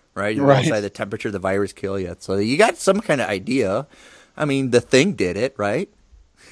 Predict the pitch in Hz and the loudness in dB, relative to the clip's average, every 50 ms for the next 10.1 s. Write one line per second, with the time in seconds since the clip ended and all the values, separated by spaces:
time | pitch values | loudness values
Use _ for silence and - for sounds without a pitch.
0 | - - - - 120 139 156 220 240 - - - - - - - 392 - - 381 | -20 -20 -10 -2 2 4 4 4 4 2 -2 -6 -8 -8 -8 -8 -10 -8 -10 -12
1 | - _ - 339 - _ - 254 - _ - - _ _ - _ _ _ _ - | -10 _ -10 -12 -10 _ -10 -10 -10 _ -20 -20 _ _ -20 _ _ _ _ -6
2 | 135 139 151 165 170 156 180 180 190 190 180 185 190 190 190 190 196 220 240 226 | 0 2 4 4 6 6 6 6 6 6 6 6 6 6 6 6 6 6 6 4
3 | 233 - - 302 - - 349 302 - - 302 - - 285 285 - - 254 - - | 2 2 0 -2 0 0 0 0 2 2 0 2 2 0 0 0 -2 -4 -4 -4
4 | 247 - - - 190 _ - 208 - - 208 - _ - 160 - _ - - - | -8 -8 -8 -14 -10 _ -6 -6 -4 -4 -8 -8 _ -10 -14 -14 _ -20 -20 -18
5 | _ 202 190 _ - 202 - _ - - _ _ _ _ _ _ _ _ _ _ | _ -16 -14 _ -16 -18 -18 _ -20 -20 _ _ _ _ _ _ _ _ _ _
6 | _ _ _ _ _ _ _ _ _ _ _ _ _ _ _ _ _ _ _ _ | _ _ _ _ _ _ _ _ _ _ _ _ _ _ _ _ _ _ _ _
7 | - 196 - _ - 156 - _ _ - - _ - 156 - _ - - _ _ | -12 -12 -12 _ -14 -16 -16 _ _ -20 -20 _ -20 -20 -20 _ -20 -20 _ _
8 | 151 - - - - 151 160 180 196 196 180 185 190 202 156 131 170 160 156 156 | -20 -20 -16 -6 0 2 4 4 4 4 6 4 4 4 4 4 4 4 4 4
9 | 156 156 170 202 214 208 190 - - - 175 165 185 175 180 151 165 175 175 185 | 4 2 4 4 4 4 2 0 -6 -8 -6 -4 -4 -4 -4 -2 0 0 2 2
10 | 190 | 0